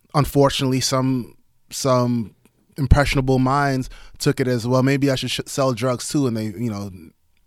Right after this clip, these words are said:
it could be perceived as glorified. Beyonce, I don't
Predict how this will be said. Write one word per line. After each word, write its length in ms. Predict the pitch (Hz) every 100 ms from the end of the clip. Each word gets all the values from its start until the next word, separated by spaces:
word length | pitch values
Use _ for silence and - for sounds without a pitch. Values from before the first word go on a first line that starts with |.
| -
it 80 | 139
could 80 | 131
be 120 | 139
perceived 400 | 131 123 135 120
as 80 | 104
glorified. 600 | 123 131 135 117 104 95 - - - - - - 110
Beyonce, 460 | 120 127 139 139
I 160 | 113 139
don't 340 | 147 135 120